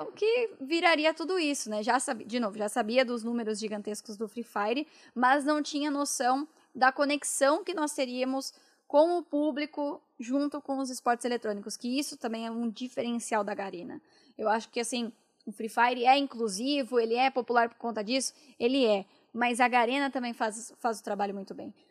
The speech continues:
Porque o que a Garena faz é pegar essas pessoas que crescem com o Free Fire e colocar no jogo, sabe? Pegar o, o Alok, por exemplo, virou personagem e não, não parou aí. Ele faz campeonatos, ele faz lives na buia.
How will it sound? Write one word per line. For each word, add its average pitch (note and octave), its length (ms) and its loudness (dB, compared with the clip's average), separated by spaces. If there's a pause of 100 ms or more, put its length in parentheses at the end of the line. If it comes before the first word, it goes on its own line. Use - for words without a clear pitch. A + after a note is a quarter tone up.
(140)
Porque C#4 320 0
o D4 120 2
que - 180 -2
a G4 80 4
Garena D#4+ 340 2
faz D#4 440 -2
é C4+ 100 0
pegar C#4 500 0
essas F4+ 240 -4
pessoas C#4+ 380 -2
que D4 140 -2
crescem C4+ 420 0
com C4 180 -4
o B3+ 40 -6
Free B3 160 -10
Fire C4 360 4 (300)
e C4 80 0
colocar C#4 800 6
no A#3 140 -2
jogo, F#3+ 440 -6 (300)
sabe? A#3+ 380 2
Pegar C4 340 4
o, C4 320 0
o C4+ 60 4
Alok, A#3+ 420 4
por A#3+ 140 -4
exemplo, A3 280 -6
virou C4 220 6
personagem D4 600 2 (360)
e C5+ 80 0
não, C5+ 180 -4 (180)
não F#4+ 160 0
parou F#4+ 240 6
aí. D4+ 340 2 (240)
Ele G4 140 0
faz F4 220 2
campeonatos, C4+ 640 2
ele D4+ 140 -4
faz D4 240 -4
lives C#4 280 -2
na C4+ 120 2
buia. B3 500 4